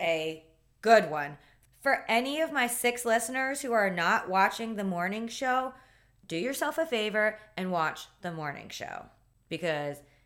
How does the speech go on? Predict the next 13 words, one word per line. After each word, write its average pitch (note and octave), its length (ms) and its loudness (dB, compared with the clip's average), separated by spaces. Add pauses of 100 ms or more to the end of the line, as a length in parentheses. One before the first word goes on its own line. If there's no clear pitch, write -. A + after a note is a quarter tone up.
(240)
this F#3 180 -2
season C4+ 260 -8
of B3 80 -8
the B3 100 -6
morning A3 300 -4
show A#3+ 420 -6
is, F3 200 -6
like, E3 320 -6 (360)
really, E3+ 360 -2
really, E3 260 0
really C#3 240 -4
fucking - 340 -12
good. - 240 -14